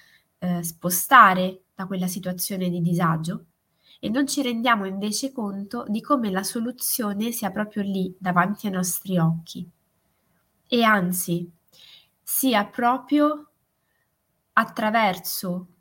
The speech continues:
quel disagio, quella difficoltà, quel problema che noi possiamo uscirne. Quanti di noi ci siamo,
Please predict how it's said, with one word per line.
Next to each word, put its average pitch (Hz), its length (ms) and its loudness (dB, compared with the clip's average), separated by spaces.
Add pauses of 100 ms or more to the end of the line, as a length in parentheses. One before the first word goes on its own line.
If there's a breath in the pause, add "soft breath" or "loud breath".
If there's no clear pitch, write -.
(260)
quel 202 240 -4
disagio, 180 800 2
quella 190 240 -6
difficoltà, 190 760 -4
quel 180 220 -6
problema 233 680 -4
che 220 140 -8
noi 226 240 -4
possiamo 240 760 -2
uscirne. 175 760 -6 (3500 soft breath)
Quanti 277 400 0
di 208 140 -2
noi 190 600 -2
ci 208 160 -10
siamo, 185 580 -2